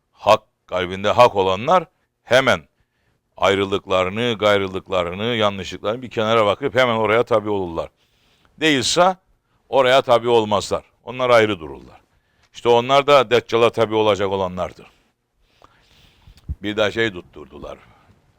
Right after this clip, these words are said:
Yetmiş bin sarıklı Deccal'ın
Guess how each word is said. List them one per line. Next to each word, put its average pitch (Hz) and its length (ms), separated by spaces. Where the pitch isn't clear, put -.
Yetmiş - 400
bin 98 120
sarıklı 95 560
Deccal'ın 87 680